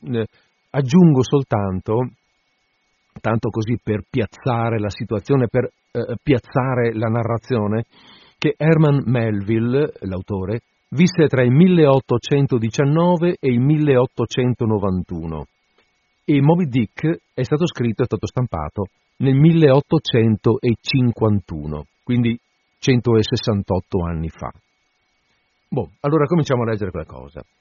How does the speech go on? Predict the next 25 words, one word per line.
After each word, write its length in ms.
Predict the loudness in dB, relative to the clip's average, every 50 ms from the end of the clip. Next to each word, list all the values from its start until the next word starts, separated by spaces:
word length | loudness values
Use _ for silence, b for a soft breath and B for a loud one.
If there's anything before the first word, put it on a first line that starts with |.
| _ _ _ _ _ _
Eh, 500 | -8 -6 -4 -2 -2 -2 -4 -4 -4 -4 -4
sono 240 | -2 2 4 4 4
proprio 300 | 4 2 2 2 4 4
le 100 | 4 2
prime 240 | 2 0 0 0
pagine, 560 | 0 -2 -2 -4 -4 -4 -6 -6 -6 -6 -8 -8 _
eh, 240 | -4 -2 -2 -2 0
l'inizio, 420 | 2 4 4 4 2 2 0 0
l'attacco, 480 | -2 -2 -2 -4 -4 -6 -6 -6 -6 -4
capitolo 420 | -4 -2 -2 -2 -2 0 -2 -2
uno. 300 | -2 -6 -8 -10 -10 -12 -14 _ _ _ _ _ _ _ _ _ _ _ _ _
Sono 840 | _ -8 -2 2 4 4 6 4 4 4 4 2 2 0 -2 -4 -2 -2
alcune 340 | -2 -2 2 2 2 2
pagine 500 | 2 2 0 0 0 0 0 0 0 2
nelle 220 | 2 2 0 0 -2
quali 640 | -2 -2 0 0 0 0 -2 -2 0 0 -2 -2 -4 -8 -16 _ _ _ _ _ _ _ _ _ _ _
il 180 | -4 0 2 4
narratore 580 | 4 4 4 4 2 2 4 4 4 6 6
in 80 | 4 4
prima 220 | 2 0 0 0
persona, 400 | 0 0 -2 -2 0 -2 -2 -2 -4
eh, 280 | _ -6 -4 -2 -2 -2
il 460 | -4 -4 -4 -4 -2 -2 0 0 0 0
libro 340 | 0 -2 0 0 0 2 2
è 140 | 0 -2